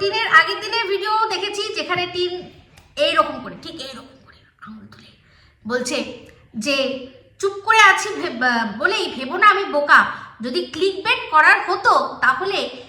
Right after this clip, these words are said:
আহ, বিগত দেড় বছরে অনেক কিছু করে নিতে পারতাম। মাগো, আর কি করার বাকি রয়েছে? আর ঠিক কি করার বাকি রয়েছে? কোনটাও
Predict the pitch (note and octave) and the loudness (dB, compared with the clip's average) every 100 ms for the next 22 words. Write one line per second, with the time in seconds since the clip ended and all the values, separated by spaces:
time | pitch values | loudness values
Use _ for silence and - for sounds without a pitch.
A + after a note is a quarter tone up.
0 | - - A3+ A3+ A3 B3+ E4 F4 - - | -20 -8 -2 0 -2 0 0 0 -4 -2
1 | D4+ F4+ G4+ A4 B4 C4+ B3+ F#4 - G4 | -2 2 2 2 2 2 2 -2 -6 -8
2 | G4+ A4 C#4 C#4 C#4+ D4+ D4+ A3+ - A#3 | -6 -6 -4 -4 -4 -2 2 2 2 0
3 | G#3 G#3 G#3 G#3+ D4 E4 C4 E4+ F4+ F4 | 0 2 2 2 0 6 6 6 0 -8
4 | F4 D#4+ D#4+ F4 B3 A3 - C4+ C4 C#4+ | -2 2 2 2 0 0 -4 -10 -6 -6
5 | C#4+ A3 G#3+ - _ - - _ C#4 E4+ | -6 -14 -16 -20 _ -20 -20 _ 8 8
6 | A4+ - - - B4 D5 - - G#4+ B4 | 8 2 -10 -4 -2 -2 -4 -10 -8 -4
7 | B4 D#4 - - E4 D4 F#4 G4+ D4+ D#4+ | 2 6 6 6 2 2 2 4 2 0
8 | A4 A4 A4+ F4+ G4 G4 G#4 G4 | -6 -12 -10 -8 -8 4 6 8